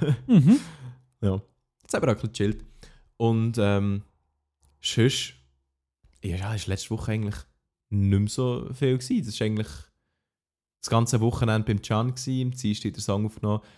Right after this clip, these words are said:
Speaker 1: Und am Mittwoch bin ich noch, noch mal in Zürich gewesen mit dem Mark's Mission, der Ehrenbruder.
Speaker 2: Ah ja,
Speaker 1: Und
Speaker 2: und
Speaker 1: dann mit ihm
Speaker 2: vi-, vielleicht entsteht da auch noch in Zukunft etwas mit uns.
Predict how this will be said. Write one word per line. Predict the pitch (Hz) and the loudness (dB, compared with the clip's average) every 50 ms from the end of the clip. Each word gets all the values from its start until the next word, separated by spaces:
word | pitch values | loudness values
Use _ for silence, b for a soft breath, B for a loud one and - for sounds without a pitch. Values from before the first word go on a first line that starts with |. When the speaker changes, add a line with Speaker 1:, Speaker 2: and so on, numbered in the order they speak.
| b b b | b b b
Speaker 1:
Und | b 120 | b 4
am | 120 123 | 6 6
Mittwoch | 139 135 147 139 - | 6 6 6 2 2
bin | - 117 110 | 4 4 4
ich | 110 | 4
noch, | 110 113 113 113 110 - - _ _ _ _ _ _ - | 4 4 2 0 0 -4 -8 _ _ _ _ _ _ -2
noch | 113 113 110 | 0 2 4
mal | 117 117 | 4 2
in | 110 | 2
Zürich | - - - - 117 110 117 113 | 0 -4 0 2 2 4 2 0
gewesen | - - 113 113 113 113 - - | 0 -2 0 0 2 0 0 -2
mit | 98 98 - | -4 -6 -2
dem | 101 98 | -2 -2
Mark's | 95 92 90 90 98 107 - - - | 0 2 2 0 0 -2 -4 -4 -2
Mission, | 104 101 107 113 - - - 113 113 123 127 - - _ _ _ - | 0 0 0 -2 -4 -4 -4 -4 -4 -4 -6 -10 -18 _ _ _ -16
der | - - - | -12 -8 -2
Ehrenbruder. | 95 101 107 107 110 107 104 - 101 101 98 110 110 117 - - _ _ _ _ _ _ _ _ _ _ - | 0 0 2 2 0 0 0 0 0 0 0 0 -4 -4 -6 -14 _ _ _ _ _ _ _ _ _ _ 0
Speaker 2:
Ah | 175 151 156 175 202 | 4 6 6 6 8
ja, | 190 160 151 147 160 | 8 8 8 8 8
Speaker 1:
Und | 185 190 | 8 6
Speaker 2:
und | 175 - | 6 6
Speaker 1:
dann | 107 104 | 6 6
mit | 143 143 | 6 4
ihm | 139 143 | 4 0
Speaker 2:
vi-, | 131 | -2
vielleicht | - 139 139 147 147 - | 0 4 4 4 6 6
entsteht | 156 139 - - 147 135 120 - 147 | 6 4 4 4 4 4 4 6 6
da | 131 | 6
auch | 131 135 | 6 8
noch | 147 160 | 8 6
in | 170 160 151 | 6 4 4
Zukunft | - - 165 160 156 - 165 160 147 165 | 6 6 6 6 6 4 0 0 2 2
etwas | 165 151 151 - 147 143 - - - - - - | 0 0 0 -2 -4 -4 -4 -6 -10 -10 -8 -4
mit | 147 147 147 156 | -2 0 2 2
uns. | 165 151 147 - - - | 0 0 -2 -4 -8 -14